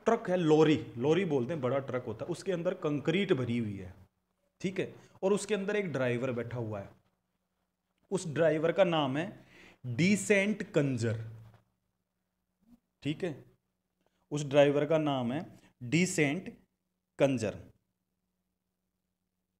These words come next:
ड्राइवर का नाम है आपका डिसेंट कंजर, ठीक है। उसको अपन बोल रहे हैं कि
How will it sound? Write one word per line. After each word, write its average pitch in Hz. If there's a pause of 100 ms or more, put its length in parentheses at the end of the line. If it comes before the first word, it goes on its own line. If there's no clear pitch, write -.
(560)
ड्राइवर 151
का 180
नाम 151
है 156
आपका 170 (420)
डिसेंट 170 (400)
कंजर, 139 (440)
ठीक 208
है। 113 (460)
उसको 254
अपन 233
बोल 190
रहे 170
हैं 165
कि 180